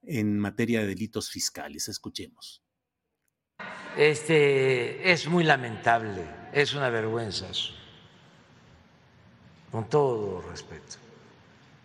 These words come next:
Speaker 2: Imagínense los ministros protegiendo a defraudadores fiscales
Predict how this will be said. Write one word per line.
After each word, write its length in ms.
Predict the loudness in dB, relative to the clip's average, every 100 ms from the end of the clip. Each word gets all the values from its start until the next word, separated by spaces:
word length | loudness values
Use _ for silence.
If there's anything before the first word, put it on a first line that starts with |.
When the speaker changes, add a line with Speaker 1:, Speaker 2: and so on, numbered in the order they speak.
| _ -6
Speaker 2:
Imagínense 540 | -2 0 0 0 -2 -4
los 180 | -4
ministros 960 | -4 -4 0 0 0 -2 -4 -4 -8 -14 -18 -20 -20 -20 -20 -20 -20 _ _ _ _ _ _ _ _ -20 -16 -12 -10 -10 -12 -14 -18 -20 -20 -20 -20 -20 -20 -8
protegiendo 1000 | 0 2 2 -2 2 4 4 2 -2 -4 -6 -16 -18 -18 -18 -20 -20 -20 -20 -20 -20 -20 0
a 120 | 0
defraudadores 1000 | 2 0 0 0 2 2 4 2 2 -4
fiscales 800 | -4 -6 -6 -8 -8 -14 -16